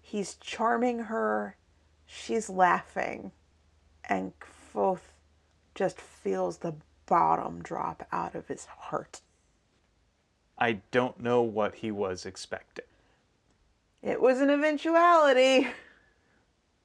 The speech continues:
Speaker 2: Denna's way of making a living is as a courtesan, which means that she is hanging out with the wealthiest people around.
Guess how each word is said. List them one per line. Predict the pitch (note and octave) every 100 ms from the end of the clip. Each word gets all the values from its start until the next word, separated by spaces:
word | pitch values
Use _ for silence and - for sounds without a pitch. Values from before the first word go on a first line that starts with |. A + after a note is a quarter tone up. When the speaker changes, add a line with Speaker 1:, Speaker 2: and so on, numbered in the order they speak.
| _
Speaker 2:
Denna's | A#2 A#2+ B2 A2+ - _
way | G#2+ A2+ A#2+
of | A2+
making | G#2+ A2 G#2+ B2
a | A2+
living | B2 C3+ A#2 A2 A2 -
is | - G2
as | G#2
a | A#2
courtesan, | - E3 E3 D#3 B2 A#2 A#2 A2+ G#2+ _ _ _
which | C3 -
means | B2+ C3 B2+ A2+
that | B2
she | - - A#2+
is | A#2+ A2+
hanging | - C3 C#3+ C#3+
out | C3+ B2+ A2 A2+ - _
with | A2+ A#2 A2 G#2+
the | A2 A2+ A2
wealthiest | G#2 A2 A#2+ B2+ A#2+ -
people | - B2+ A#2+ B2
around. | A2+ A2 F#2+ E2+ F2